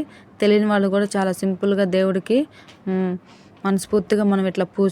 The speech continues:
చేసుకోవడమే అనమాట. so ఇదండి మూడు వందల అరవై ఐదు ఒత్తులు పూజ అయితే కంప్లీట్గా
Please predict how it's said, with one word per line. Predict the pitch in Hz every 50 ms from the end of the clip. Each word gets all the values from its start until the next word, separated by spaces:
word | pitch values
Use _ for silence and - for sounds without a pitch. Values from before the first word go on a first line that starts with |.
| - -
చేసుకోవడమే | 190 185 - - - 190 175 185 180 180 175
అనమాట. | 170 170 170 175 175 165 202 254 302 - - - - - - - - - - - - - - - - - - - - - - - - - - - - - - - - - - -
so | - 202 190 185
ఇదండి | 175 190 190 190 190 208 233 240 214 202
మూడు | 202 202 196 202
వందల | 196 196 196 190 190 185
అరవై | 185 185 190 185
ఐదు | 175 185 185 185
ఒత్తులు | 180 - 196 196 180 185
పూజ | 196 190 185 185
అయితే | 185 - 220 254 302 311 - - - - - - - - -
కంప్లీట్గా | 202 196 185 208 202 202 185 - 196 202 214